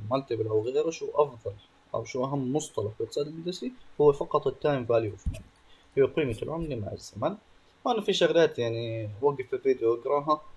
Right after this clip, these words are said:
سوالف بسيطة، احنا نركز على الأشياء العادية.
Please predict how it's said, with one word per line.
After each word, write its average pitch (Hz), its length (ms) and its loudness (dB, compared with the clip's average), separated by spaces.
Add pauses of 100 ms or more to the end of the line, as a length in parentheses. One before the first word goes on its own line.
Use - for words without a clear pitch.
(180)
سوالف 143 340 2
بسيطة، 143 360 -2
احنا 143 160 -8
نركز 139 300 -6
على 117 60 0
الأشياء 120 340 0
العادية. 120 560 -4